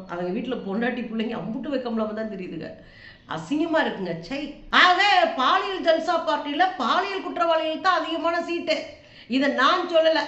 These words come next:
எம் பி, எம் எல் ஏஸ் எல்லாம் வேட்புமனு தாக்கல் செய்வாங்கல்ல, அந்த வேட்புமனுல அவங்க கொடுத்த புள்ளி விவரத்தை வச்சு ஒரு ஆய்வு நடத்தப்பட்டுச்சு. வெளியே போய் தனியாலாம் புள்ளி விவரம் எடுக்கல,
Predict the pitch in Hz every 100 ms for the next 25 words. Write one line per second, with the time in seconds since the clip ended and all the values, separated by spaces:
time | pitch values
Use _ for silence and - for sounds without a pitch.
0 | - 285 381 381 427 370 359 359 339 349
1 | 381 294 339 359 370 359 320 311 320 339
2 | - 302 285 277 285 320 277 180 - -
3 | 240 330 320 262 359 453 453 427 415 330
4 | 285 220 214 311 339 - - - 180 -
5 | 427 440 440 440 440 427 381 370 392 359
6 | 359 330 320 320 466 453 359 320 330 320
7 | 254 226 185 - - - 208 339 392 370
8 | 359 359 330 330 339 339 320 311 320 285
9 | 247 240 240